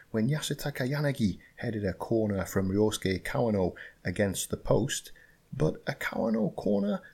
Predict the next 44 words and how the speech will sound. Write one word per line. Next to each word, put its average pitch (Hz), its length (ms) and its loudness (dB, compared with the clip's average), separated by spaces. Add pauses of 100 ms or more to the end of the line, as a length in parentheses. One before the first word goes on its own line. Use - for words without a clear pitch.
(140)
did 185 220 0
lead 185 280 0
to - 100 -6
the 139 120 -2
only 226 240 2
goal 170 280 2
of 107 80 -6
the 113 80 -4
game 117 360 0 (160)
in 95 140 -2
the 95 60 -2
twenty-fourth 147 800 0
minute. 117 400 0
Kodai 139 440 0
Sano 170 500 -2 (220)
put - 220 0
in 104 80 0
a 92 80 -2
shot - 380 -4
that - 100 -2
was 104 140 -2
only 104 220 -2
half 107 300 -2
cleared, 131 460 -2 (320)
and 104 140 -2
when 107 120 0
the 104 60 0
ball 165 300 2
ran 107 240 4
loose 135 320 0
on 101 120 -2
the 110 100 2
edge 107 180 0
of 98 80 -4
the 92 80 -4
penalty 117 420 0
area, 110 320 2 (240)
Ryo 135 300 4
Tabe 127 680 2 (220)
put 110 240 2
in 98 100 2
a 92 80 -2
low 101 160 4
shot - 400 0